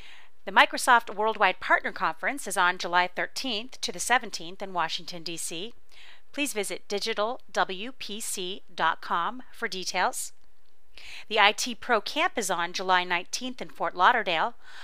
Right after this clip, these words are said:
A list of speakers and registration details can be found at H T T P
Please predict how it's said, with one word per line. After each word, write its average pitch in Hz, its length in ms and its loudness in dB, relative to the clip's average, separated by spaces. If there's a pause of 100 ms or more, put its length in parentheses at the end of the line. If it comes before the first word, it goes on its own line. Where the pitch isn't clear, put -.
(160)
A 202 60 2
list 208 240 0
of - 80 -4
speakers 208 520 -2
and 185 140 -4
registration 190 600 -2
details 185 480 -2
can 220 120 -8
be 202 120 -6
found 185 420 2
at 170 160 2 (320)
H 294 300 0
T 262 160 -4
T 247 180 -4
P 202 400 -4